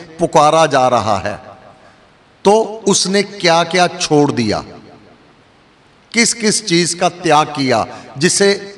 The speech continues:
उसे यह खिताब प्राप्त हुआ, और किस-किस साधन को उसने अपनाया। क्योंकि भगवान ने कहा,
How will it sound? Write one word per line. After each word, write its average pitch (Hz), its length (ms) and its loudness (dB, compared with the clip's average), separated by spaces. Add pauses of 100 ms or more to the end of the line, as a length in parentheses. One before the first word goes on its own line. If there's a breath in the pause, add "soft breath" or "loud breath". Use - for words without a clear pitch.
(360)
उसे 190 240 0
यह 165 260 0
खिताब 135 440 0
प्राप्त 113 440 -4
हुआ, 82 240 -10 (1300 loud breath)
और 226 320 0
किस-किस 254 640 0 (520)
साधन 233 560 2
को 208 180 2
उसने 214 460 0
अपनाया। 151 680 0 (3000)
क्योंकि 107 560 -6 (320)
भगवान 107 440 -2
ने 117 140 -4
कहा, 87 380 -6